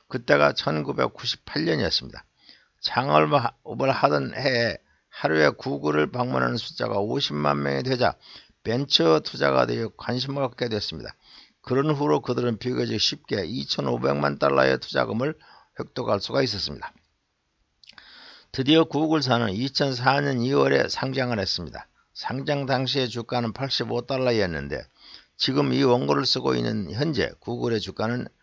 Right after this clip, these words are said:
한 주당 팔백팔 달러입니다. 현재 구글의 탐색 기능은 백 개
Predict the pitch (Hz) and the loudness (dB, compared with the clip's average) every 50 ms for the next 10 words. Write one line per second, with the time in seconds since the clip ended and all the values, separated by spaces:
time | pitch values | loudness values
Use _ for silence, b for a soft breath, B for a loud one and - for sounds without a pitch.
0 | _ - - - - 180 170 147 147 110 107 101 98 87 - - - - 110 - | _ -16 -12 -10 -8 -6 -6 -6 -4 -2 -2 -4 -4 -6 -10 -8 -4 -4 -4 -2
1 | - 110 - - - - 143 - - - 139 131 98 78 67 62 - - - _ | -2 -4 -4 -6 -8 -8 -8 -6 -4 -2 0 0 0 -2 -2 -8 -12 -16 -20 _
2 | _ B B B B B B B B B B B B B B B B B - - | _ B B B B B B B B B B B B B B B B B -4 -2
3 | 156 180 175 175 160 127 - - 120 131 143 147 156 156 165 165 165 165 165 156 | 0 0 2 2 2 2 2 0 -4 -4 -4 -4 -4 -2 0 0 2 2 2 0
4 | - 127 143 147 151 143 - 139 - - 131 120 110 110 110 101 - - _ _ | 0 0 0 0 0 0 -2 -2 -4 -4 -4 -2 -2 -2 -2 -4 -6 -8 _ _
5 | - - - 113 - _ - - 151 151 147 147 143 - | -12 -6 -6 -6 -6 _ -6 -2 0 2 2 2 0 -2